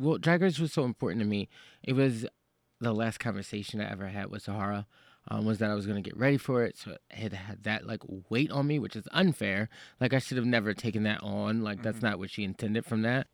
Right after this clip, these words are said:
Speaker 1: Drag Race just seemed like something that I had to do to prove that my drag was valid, just like all of the pageants that I competed in.
Speaker 2: Mm-hmm.
Speaker 1: Um,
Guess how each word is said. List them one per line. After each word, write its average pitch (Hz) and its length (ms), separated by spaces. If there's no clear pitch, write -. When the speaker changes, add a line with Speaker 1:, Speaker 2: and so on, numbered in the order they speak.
Speaker 1:
Drag 117 220
Race 123 180
just 113 180
seemed 101 180
like 101 160
something 101 380
that 98 320
I 123 160
had 120 220
to 120 100
do 110 280
to - 160
prove 120 420
that 107 140
my 107 200
drag 104 240
was 101 100
valid, 104 400
just 131 200
like 147 120
all 98 140
of 98 80
the - 60
pageants 110 380
that 98 100
I 98 60
competed 98 440
in. 98 180
Speaker 2:
Mm-hmm. 117 460
Speaker 1:
Um, 110 460